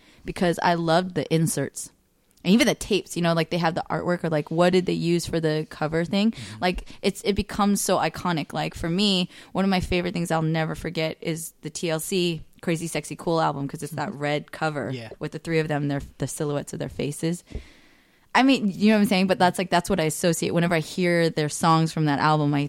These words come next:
Speaker 1: think of that cover, and I remember all the lyrics being, which are totally not appropriate for, like, a ten-year-old to be singing, but I totally learn them by heart. You know, Red Light Special is not a fifth grade <laughs> song, but,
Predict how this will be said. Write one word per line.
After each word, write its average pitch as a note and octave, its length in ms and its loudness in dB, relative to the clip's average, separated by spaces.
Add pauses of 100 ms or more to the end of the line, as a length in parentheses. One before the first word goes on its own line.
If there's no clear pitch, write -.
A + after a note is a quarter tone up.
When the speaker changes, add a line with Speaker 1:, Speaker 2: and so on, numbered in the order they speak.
(100)
Speaker 1:
think D#3 220 -2
of D3 100 -4
that C#3+ 220 -8
cover, D3+ 340 -2
and D3 180 0
I C#3+ 40 0
remember D3 400 -2
all D3 160 -6
the C#3+ 80 -10
lyrics C#3+ 420 -2
being, C#3+ 420 2 (260)
which E3 160 2
are D#3+ 80 2
totally D#3+ 420 2
not C#3+ 240 6
appropriate D3 500 0
for, D3 180 -2
like, C3+ 200 -2
a D3+ 80 -2
ten-year-old D3 440 2
to - 60 -4
be C3+ 160 -4
singing, C#3 380 0
but C#3+ 160 -4
I C3+ 80 -6
totally C3+ 600 -6
learn C3 260 2
them C3+ 180 2
by C3+ 140 -4
heart. C3+ 320 -4 (920)
You D#3 100 2
know, C3+ 140 0
Red F#3+ 200 4
Light E3+ 160 6
Special D#3+ 380 2
is C#3 100 0
not D3 180 4
a B2+ 40 0
fifth D3 300 -2
grade E3+ 280 6
<laughs> - 0 -
song, - 300 6 (580)
but, - 400 2